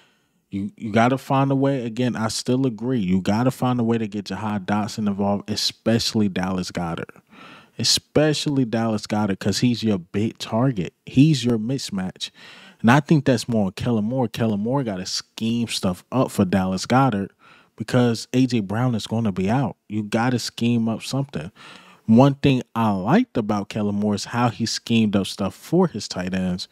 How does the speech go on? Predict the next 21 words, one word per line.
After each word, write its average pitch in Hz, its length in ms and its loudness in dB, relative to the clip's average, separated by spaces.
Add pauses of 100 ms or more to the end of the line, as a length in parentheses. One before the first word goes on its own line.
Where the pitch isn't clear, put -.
(460)
You 98 160 4
gotta 107 200 2
figure 101 300 2
that 95 200 -2
out 101 260 -2
with 95 180 -4
Dallas 180 360 -2
Goedert. 92 400 -2
He, 104 240 0
he's 104 280 2
too 110 300 2
talented 90 720 -2 (460)
to 104 120 2
get 92 340 2
one 98 380 2
or 98 80 -2
two 98 220 -4
catches 92 580 0
per 98 220 4
game, 95 340 -2
especially 135 920 0